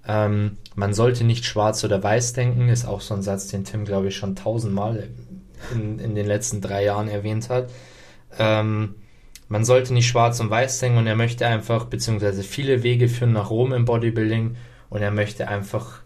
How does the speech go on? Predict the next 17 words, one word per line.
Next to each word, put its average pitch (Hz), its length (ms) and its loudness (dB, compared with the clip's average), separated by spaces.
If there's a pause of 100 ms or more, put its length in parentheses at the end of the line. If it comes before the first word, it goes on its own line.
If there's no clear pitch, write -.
(120)
ähm, 98 380 0
sich 95 240 -6
nach 104 260 -4
der 101 160 -4
Karriere 101 420 -2
nicht 101 380 -4 (260)
selbst 117 440 0
sagen 110 340 2
müssen, 107 320 -2
er 98 140 -4
hätte 104 240 0
doch 98 200 0
nochmal 98 360 -2
was 95 140 -6
anderes 101 320 -6
versuchen 95 420 -6
sollen. 92 360 -6